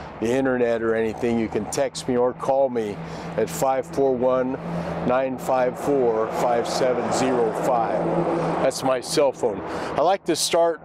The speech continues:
on the front here. It's a, a V six diesel engine. Most people say they get about sixteen miles a gallon,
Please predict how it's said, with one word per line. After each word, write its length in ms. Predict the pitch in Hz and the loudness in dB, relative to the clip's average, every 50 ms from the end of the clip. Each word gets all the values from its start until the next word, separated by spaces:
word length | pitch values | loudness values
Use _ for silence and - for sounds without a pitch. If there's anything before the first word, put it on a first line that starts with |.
| - | -2
on 200 | 143 143 143 139 | 0 0 0 2
the 100 | 131 123 | 0 -2
front 440 | - - - 180 175 165 147 131 127 | -2 0 0 0 2 2 0 -2 -4
here. 340 | 104 123 117 117 120 135 139 - - - - - - - - - - - - - - - - - - - - - - | -2 0 2 2 2 2 -2 -4 -8 -8 -6 -4 -4 -4 -2 -2 -2 -2 -2 -2 0 0 0 -2 -2 -2 -2 0 0
It's 200 | 135 131 - - | 0 0 2 2
a, 200 | 151 139 131 113 - - - - - - - 139 | 4 4 2 0 -2 -6 -6 -4 -2 0 2 2
a 140 | 131 127 123 120 123 | 2 2 2 2 0
V 160 | 185 208 202 | 0 0 0
six 380 | - - - 214 190 - - - | 0 0 2 2 0 0 -2 -2
diesel 460 | - 190 185 170 - - 170 165 175 | 0 0 0 0 0 0 0 2 2
engine. 340 | 185 185 180 151 165 160 156 | 2 2 2 2 0 0 2
Most 320 | 160 170 180 180 - - | 2 2 2 0 -2 -2
people 280 | 202 190 - 175 175 156 | -2 -2 0 0 0 0
say 260 | - - 185 175 170 | 2 2 2 2 2
they 120 | 160 156 | 2 0
get 160 | 139 156 160 | 2 2 0
about 300 | 160 - 160 147 139 - | 2 2 2 2 2 0
sixteen 560 | - - - 175 170 - - - 175 156 156 156 | -2 -2 -2 -2 -2 -2 -2 0 2 2 2 2
miles 440 | 147 147 151 151 147 147 135 123 131 | 2 4 4 4 4 2 2 0 -2
a 60 | 135 | -2
gallon, 480 | 131 135 156 160 160 160 147 127 127 139 | 0 2 2 2 2 2 0 0 -2 -4